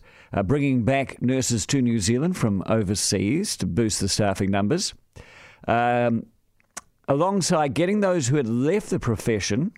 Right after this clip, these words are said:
to return, getting more new graduates,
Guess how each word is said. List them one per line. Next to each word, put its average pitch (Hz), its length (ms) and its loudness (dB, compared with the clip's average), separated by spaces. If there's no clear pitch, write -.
to 107 120 -2
return, 98 600 -2
getting 214 300 2
more 170 400 0
new 147 380 0
graduates, 101 880 -2